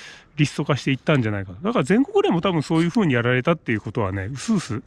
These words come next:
気づいてるんじゃないかと思います。だからまあ、全国連のね、関係人物一覧も多分ね、そういう風に作られたんだと思います。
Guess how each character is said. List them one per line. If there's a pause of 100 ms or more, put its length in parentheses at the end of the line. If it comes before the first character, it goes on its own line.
気
づ
い
て
る
ん
じ
ゃ
な
い
か
と
思
い
ま
す。 (920)
だ
か
ら
ま
あ、 (180)
全
国
連 (420)
の
ね、 (800)
関
係
人
物
一
覧
も
多
分
ね、
そ
う
い
う
風
に
作
ら
れ
た
ん
だ
と
思
い
ま
す。